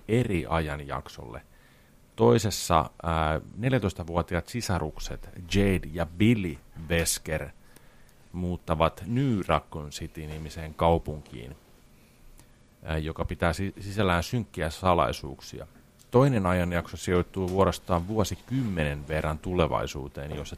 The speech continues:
Jade taistelee hengestään hirviöiden täyttämässä maailmassa, jossa ihmispopulaatio on romahtanut vajeeseen viiteentoista miljoonaa.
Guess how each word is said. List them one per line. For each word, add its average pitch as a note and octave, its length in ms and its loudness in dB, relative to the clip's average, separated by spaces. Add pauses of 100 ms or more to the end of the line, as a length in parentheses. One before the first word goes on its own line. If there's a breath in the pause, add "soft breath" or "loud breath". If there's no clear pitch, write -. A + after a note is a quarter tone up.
(100)
Jade F#2+ 160 4
taistelee D#2 680 0
hengestään D#2+ 560 -4
hirviöiden D2+ 720 -2
täyttämässä D2 560 -8
maailmassa, E2 840 2 (880 soft breath)
jossa D#2+ 340 0
ihmispopulaatio D#2 1000 -2
on D#2+ 100 -2 (100)
romahtanut D#2+ 720 0 (540 soft breath)
vajeeseen D2+ 800 2 (1080 soft breath)
viiteentoista E2+ 640 -4
miljoonaa. E2+ 640 -6